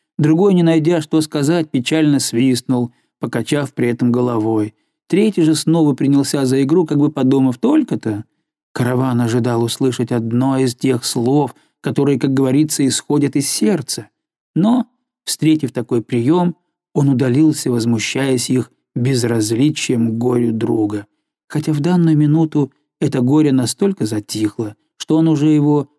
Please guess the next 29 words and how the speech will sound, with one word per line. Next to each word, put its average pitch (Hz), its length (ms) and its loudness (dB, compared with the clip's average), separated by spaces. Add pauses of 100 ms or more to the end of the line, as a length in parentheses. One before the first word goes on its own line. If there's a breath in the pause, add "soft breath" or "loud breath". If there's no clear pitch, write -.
(100)
вовсе 123 440 -2
не 113 100 0
ощущал. 110 720 -8 (920)
И 180 100 4
он 240 180 4
пошёл 139 380 -4
домой. 98 520 -6 (800)
Жена 143 380 0
ожидала 127 480 0
его, 117 240 0
сидя 120 280 -2
в 113 40 -2
ночной 117 320 -2
рубашке 120 640 -4 (300)
на 139 120 0
низком 123 440 -2
стуле 156 460 0 (260)
у 143 80 0
открытого 143 560 -2
окна 117 480 -2 (240)
и 135 100 0
всё - 220 -2
время 139 420 0
раздумывая 117 880 -2 (320)
о 120 120 -4
наследстве. 107 1000 -6 (760)
«Раздевайся», — 185 640 0
сказала 113 440 -6
она, — 110 280 -8